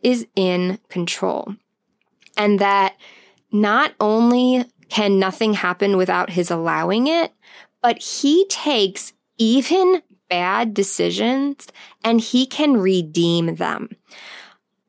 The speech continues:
Let's look at a couple verses. Romans eight twenty-eight. You guys know this one, but sometimes we forget it. "And we know that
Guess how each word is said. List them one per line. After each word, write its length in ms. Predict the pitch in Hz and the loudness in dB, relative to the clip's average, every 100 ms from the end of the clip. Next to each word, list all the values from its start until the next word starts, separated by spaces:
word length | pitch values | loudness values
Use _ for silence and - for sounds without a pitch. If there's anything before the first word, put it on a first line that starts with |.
| _ _ | _ _
Let's 260 | 240 302 - | -2 0 -2
look 120 | 330 | 0
at 120 | 311 | -2
a 40 | - | -2
couple 260 | - 190 | -2 -2
verses. 500 | 170 165 - - - | -2 -2 -4 -6 -8
Romans 440 | - 202 247 302 233 | -2 0 4 4 4
eight 180 | 180 180 | 2 0
twenty-eight. 480 | 180 175 165 - | -2 -2 -2 -4
You 100 | - | -6
guys 240 | 165 175 196 | -4 -2 2
know 160 | 226 | 2
this 180 | 196 170 | 2 0
one, 340 | 185 - - 208 | -4 -8 -10 -4
but 200 | 202 - | -4 -4
sometimes 420 | - 180 170 180 | -6 -6 -4 -2
we 100 | 175 | -2
forget 280 | 175 196 196 | 0 0 0
it. 120 | - - _ - - _ | -2 -8 _ -20 -20 _
"And 240 | 208 226 226 | -2 2 2
we 160 | 254 | 4
know 420 | 262 294 - - - _ - | 4 4 0 -4 -10 _ -4
that 200 | 208 | -4